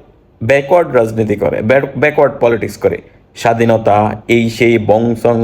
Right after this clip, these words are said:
তালিবালি। মানে মূলত স্বাধীনতার পর যে রাষ্ট্র গঠনে যেই ধরনের ভূমিকা রাখতে হয়, ভবিষ্যতে আমার অর্থনীতির নীতি কী হবে, আমার শিক্ষানীতি কী হবে, আমার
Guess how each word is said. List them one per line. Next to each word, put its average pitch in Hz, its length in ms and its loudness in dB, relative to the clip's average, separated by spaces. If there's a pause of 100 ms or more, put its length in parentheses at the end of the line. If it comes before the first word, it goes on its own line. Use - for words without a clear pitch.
(180)
তালিবালি। 107 440 -2 (760)
মানে 110 140 2 (200)
মূলত 165 260 4 (220)
স্বাধীনতার 170 540 0 (100)
পর 123 160 4 (120)
যে 156 80 2
রাষ্ট্র 123 360 0
গঠনে 196 380 0 (120)
যেই 131 140 2
ধরনের 143 340 0
ভূমিকা 143 300 0
রাখতে 120 280 -2
হয়, 104 220 2 (340)
ভবিষ্যতে 151 480 2
আমার 156 200 2 (100)
অর্থনীতির 151 540 0
নীতি 160 340 0
কী 131 120 0
হবে, 107 260 4 (540)
আমার 135 280 2 (360)
শিক্ষানীতি 175 680 -2
কী 135 180 -2
হবে, 104 300 2 (520)
আমার 139 240 2